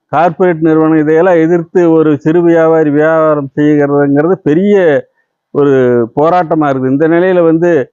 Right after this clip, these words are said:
மறுபடியும் வரி உயர்வு என்பதெல்லாம் ஒரு பெரிய சுமையை ஏற்படுத்திட்டு இருக்குது. கிட்டத்தட்ட சிறு வியாபாரிகளுடைய வியாபாரம் எல்லாம் அழிந்து கொண்டு இருக்கிற ஒரு சூழ்நிலை தான் இப்ப இருக்குது.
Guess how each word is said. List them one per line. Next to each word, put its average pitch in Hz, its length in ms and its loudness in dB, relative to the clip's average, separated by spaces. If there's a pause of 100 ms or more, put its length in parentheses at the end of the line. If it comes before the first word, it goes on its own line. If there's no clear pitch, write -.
(340)
மறுபடியும் 185 640 2
வரி 160 260 0
உயர்வு 165 460 2 (520)
என்பதெல்லாம் 160 540 0
ஒரு 156 180 2 (120)
பெரிய 160 280 0 (160)
சுமையை 165 380 0
ஏற்படுத்திட்டு 147 560 -2
இருக்குது. 156 180 0 (360)
கிட்டத்தட்ட 165 580 -2
சிறு 170 240 0
வியாபாரிகளுடைய 160 1080 2
வியாபாரம் 156 540 0
எல்லாம் 165 200 0
அழிந்து 170 300 0
கொண்டு 156 200 2
இருக்கிற 139 280 -4
ஒரு 131 100 -2
சூழ்நிலை 151 380 0
தான் 156 140 0
இப்ப 131 140 -8
இருக்குது. 135 340 -2